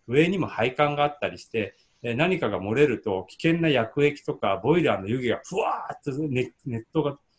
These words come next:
湯気が飛んでくるとか、そういう、あそこら中に危険があるわけです。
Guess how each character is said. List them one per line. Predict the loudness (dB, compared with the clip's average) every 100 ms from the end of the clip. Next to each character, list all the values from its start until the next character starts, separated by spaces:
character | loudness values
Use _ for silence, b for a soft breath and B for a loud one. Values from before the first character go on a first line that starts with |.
| _ _
湯 | 2
気 | 2
が |
飛 | 0 -2
ん |
で | -4
く | -4
る | -6
と | -8
か、 | -6 -6 -6 b b
そ | -4 0
う | 2
い |
う、 | 2 0 -2
あ |
そ | -10 -14 -6
こ | 2
ら | 4 4
中 | 2
に | 0
危 | -6
険 | -6 -4
が | 0
あ | 2
る | 2
わ | -2
け |
で | -6
す。 | -14 -20